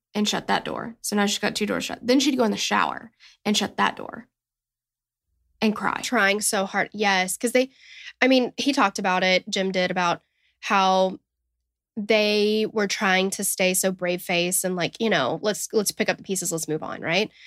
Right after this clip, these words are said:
Speaker 2: And
Speaker 1: Yeah.
Speaker 2: I'm sure it, it comes from who they were as people, but also the times where it's like, you just don't talk about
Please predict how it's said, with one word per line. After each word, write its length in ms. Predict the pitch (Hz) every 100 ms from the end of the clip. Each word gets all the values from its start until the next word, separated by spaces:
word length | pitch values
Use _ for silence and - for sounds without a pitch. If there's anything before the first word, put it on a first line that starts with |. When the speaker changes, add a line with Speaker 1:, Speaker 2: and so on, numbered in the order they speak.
| - - -
Speaker 2:
And 280 | 226 226 214
Speaker 1:
Yeah. 260 | 202 - 233 -
Speaker 2:
I'm 80 | 233
sure 160 | 311
it, 140 | 311 - -
it 80 | 233
comes 180 | 247 220
from 460 | - 220 214 214 - -
who 100 | 294
they 100 | 277
were 560 | 240 233 233 226 226 -
as 100 | 220
people, 320 | - 285 302
but 120 | 262 -
also 280 | 214 240
the 120 | 220 196
times 800 | - 196 185 214 294 359 381 - - - -
where 160 | 233
it's 100 | 220
like, 140 | 226 220
you 60 |
just 140 | 240 240
don't 220 | 196 -
talk 380 | - 214 214 214
about 460 | 170 165 156 -